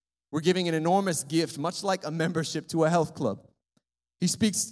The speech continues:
to long-term benefits, including relief from back pain and headaches, lowered blood pressure and cholesterol, curbed overeating and alcohol and drug abuse. There have been brain scientists at Emory University that have documented something known as the helper's high.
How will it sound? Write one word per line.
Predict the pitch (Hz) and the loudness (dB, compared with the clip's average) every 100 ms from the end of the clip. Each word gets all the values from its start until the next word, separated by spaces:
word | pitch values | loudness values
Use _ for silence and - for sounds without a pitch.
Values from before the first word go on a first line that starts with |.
| - | 0
to | 185 | 2
long-term | 160 185 202 196 208 185 | 4 4 2 2 0 0
benefits, | 139 165 180 147 151 - | 0 0 2 0 -2 -4
including | 143 135 175 151 | -4 0 2 2
relief | 147 151 151 | 2 0 -2
from | 175 147 | -4 -2
back | 165 - | -2 -4
pain | - 156 | -6 -4
and | 147 | -2
headaches, | 147 151 135 120 | 0 2 2 0
lowered | 147 175 151 | 0 0 -2
blood | 131 151 165 | -2 0 2
pressure | - 160 151 | 2 2 0
and | 131 | -6
cholesterol, | 135 135 139 - 123 113 - - - | -4 -2 -2 -4 -4 -4 -6 -14 -8
curbed | - 190 180 | 0 2 2
overeating | 170 180 160 160 185 185 170 143 | 4 4 6 2 2 0 0 0
and | |
alcohol | 156 175 151 156 156 | 2 2 2 2 2
and | 139 | 2
drug | 127 170 | 4 4
abuse. | 151 135 127 - - _ _ _ _ _ _ _ _ _ | 4 0 -6 -8 -20 _ _ _ _ _ _ _ _ _
There | 165 | 4
have | 196 | 6
been | 180 160 | 6 4
brain | 139 165 202 202 165 | 4 4 4 0 0
scientists | - 180 190 160 151 135 | 0 0 2 0 0 0
at | 139 | 2
Emory | 156 170 170 | 2 0 0
University | 160 135 170 170 143 | 2 2 2 2 0
that | 139 | 0
have | 120 | 0
documented | 131 170 - 180 160 143 | 0 0 -2 -4 -2 -4
something | 135 170 147 151 | -4 -6 -6 -4
known | 151 156 151 | 0 0 0
as | 135 117 - - | -2 -6 -12 -6
the | 123 | -2
helper's | 165 165 160 123 | 2 2 2 0
high. | 139 143 104 | -2 -4 -4